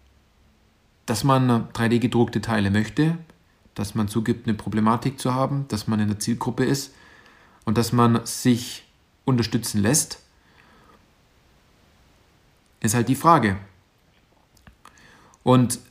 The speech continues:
dieser Fehler, also diese Punkte werden am Anfang schon ganz, ganz groß falsch gemacht, dass wenn diese Punkte gar nicht erfüllt werden, dann kommt es im Nachgang erst richtig zu Problemen.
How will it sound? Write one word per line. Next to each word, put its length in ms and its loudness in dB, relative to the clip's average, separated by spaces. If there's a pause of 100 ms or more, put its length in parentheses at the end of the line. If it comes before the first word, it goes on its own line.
(320)
dieser 240 4
Fehler, 560 4 (180)
also 180 -8
diese 220 0
Punkte 340 2
werden 160 6
am 80 4
Anfang 300 2
schon 120 0
ganz, 240 0
ganz 200 0
groß 220 0
falsch 300 2
gemacht, 380 2
dass 260 2 (360)
wenn 120 4
diese 180 4
Punkte 340 8
gar 160 4
nicht 140 4
erfüllt 360 4
werden, 560 2 (1800)
dann 160 0
kommt 240 0
es 120 -2
im 140 4
Nachgang 500 4
erst 240 -2
richtig 320 2
zu 140 0
Problemen. 640 0